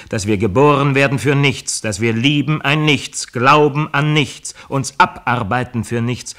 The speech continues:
um mählich überzugehen in nichts. Was kann ich dafür, dass euch die Knie brechen, wenn ihr es ernstlich bedenkt? Bin ich doch auch schon manchmal hingesunken in diesen Gedanken und habe gerufen, "Was legst du die Axt mir an die Wurzel, grausamer Geist?"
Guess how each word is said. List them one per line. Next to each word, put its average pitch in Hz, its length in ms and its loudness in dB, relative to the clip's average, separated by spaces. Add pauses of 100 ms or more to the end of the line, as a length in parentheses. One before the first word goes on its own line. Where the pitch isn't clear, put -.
(160)
um 101 240 -2
mählich 104 640 -2
überzugehen 95 1000 -8
in 85 340 -8
nichts. 95 300 -12 (760)
Was 131 200 -4
kann 143 160 -4
ich 127 100 -8
dafür, 139 380 -4
dass 123 160 -4
euch 117 180 -6
die 117 100 -8
Knie 139 360 -2
brechen, 113 440 -4
wenn 110 140 -2
ihr 110 100 -4
es 95 120 -10
ernstlich 107 680 -8
bedenkt? 98 480 -8 (380)
Bin 139 100 2
ich 117 100 0
doch 113 140 0
auch 131 160 0
schon 110 240 0
manchmal 117 380 0
hingesunken 117 680 -2
in 104 120 0
diesen 113 240 -2
Gedanken 113 460 -2
und 104 120 -2
habe 110 160 -4
gerufen, 110 480 -2 (220)
"Was 123 180 -2
legst 143 320 -2
du 123 80 -2
die 123 160 -6
Axt - 300 -6
mir 117 160 -4
an 117 100 -2
die 110 140 -2
Wurzel, 120 400 -2
grausamer 113 640 0
Geist?" 110 580 -6